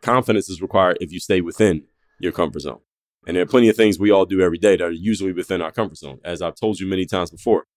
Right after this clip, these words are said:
humans are creatures of habit, and eighty-five percent of our actions and thoughts are habitual and unconscious. Most of the things we do are things we've done before. This is why confidence plays such a big role in our lives, 'cause most of the things we do are things that we have already done, and we wanna be as confident as possible in doing this so we can do them at the highest possible level.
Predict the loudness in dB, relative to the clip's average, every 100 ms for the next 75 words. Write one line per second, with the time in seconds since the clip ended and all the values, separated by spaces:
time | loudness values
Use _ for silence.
0 | _ _ 0 4 4 4 2 2 0 -2
1 | -2 -2 0 0 -2 -4 -4 -4 0 0
2 | 0 -2 0 0 0 -2 -4 -6 -4 -2
3 | -4 -2 -4 -2 -2 -4 0 0 2 0
4 | 0 -2 -2 -6 -2 0 0 0 0 2
5 | 2 4 4 4 0 0 0 0 -2 -2
6 | -2 -2 _ _ _ _ _ -16 -4 0
7 | 2 2 2 -2 -4 0 -2 -2 -6 -6
8 | -2 2 2 2 0 2 0 0 -8 -2
9 | 0 0 -4 0 0 0 -2 2 4 2
10 | 0 -2 -2 -2 -2 -2 0 2 4 4
11 | 2 0 -2 -4 _ _ -4 -2 2 2
12 | 2 2 2 2 -2 0 -2 -2 2 2
13 | 2 -2 2 2 0 -6 -8 -2 0 0
14 | -2 -4 -6 -4 -6 -6 -4 0 0 0